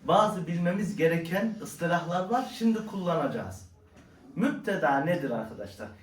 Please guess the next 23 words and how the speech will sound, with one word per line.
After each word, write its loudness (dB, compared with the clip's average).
İsimdir. -2
İsim -6
cümlede 0
başlarsa -2
buna 0
müpteda 2
denir. -6
Bede'edir 4
aslı, -10
başlamak -2
demek. -8
İsim 0
cümlenin 6
başında 2
gelir. -2
Özelliği 6
nedir? 4
Elif -2
lam 0
takısı -6
alır -2
arkadaşlar. -10
Müptedamız. -4